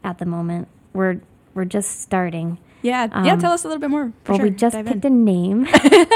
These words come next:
Speaker 2: Can, uh, can we, can we share it? Can
Speaker 1: Yeah,
Speaker 2: you share it here?
Speaker 1: uh-huh.
Speaker 2: Yeah.
Speaker 1: Uh, we're gonna call ourselves, it's gonna be the Agitator Gallery.
Speaker 2: Okay.
Speaker 1: So we have our domain name. We bought our domain name at
Speaker 2: Uh-huh.
Speaker 1: theatergallery dot com. And we have a,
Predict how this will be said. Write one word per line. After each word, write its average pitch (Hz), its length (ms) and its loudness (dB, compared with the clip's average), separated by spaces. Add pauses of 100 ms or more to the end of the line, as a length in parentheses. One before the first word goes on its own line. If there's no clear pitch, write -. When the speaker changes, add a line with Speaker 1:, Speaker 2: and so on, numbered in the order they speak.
(840)
Speaker 2:
Can, 226 260 0
uh, 214 280 6
can 233 180 0
we, 208 400 0
can 247 140 -2
we 226 80 0
share 226 380 2
it? 247 100 0
Can 220 80 4
Speaker 1:
Yeah, 196 80 2
Speaker 2:
you 196 40 0
share 208 120 -2
it 220 80 -6
here? 190 200 -2
Speaker 1:
uh-huh. 233 120 -6
Speaker 2:
Yeah. 208 240 4
Speaker 1:
Uh, 196 40 2
we're 196 120 0
gonna 190 200 0 (120)
call - 180 -4
ourselves, 180 580 -4 (280)
it's 190 120 -6
gonna 185 160 -2
be 175 140 -2
the 175 160 -14
Agitator 214 540 -2
Gallery. 240 520 -4 (140)
Speaker 2:
Okay. 392 220 -6 (320)
Speaker 1:
So - 120 -2
we 208 60 4
have 202 120 2
our 208 140 2
domain 202 360 2
name. 185 160 2
We 190 60 -2
bought 185 160 -4
our 185 60 -6
domain 190 300 -6
name 190 300 -6
at 180 160 -4
Speaker 2:
Uh-huh. 214 160 0 (120)
Speaker 1:
theatergallery 180 400 -2
dot 170 200 -10
com. 196 380 -6 (1300)
And 233 120 4
we 247 80 6
have 269 140 4
a, 240 220 6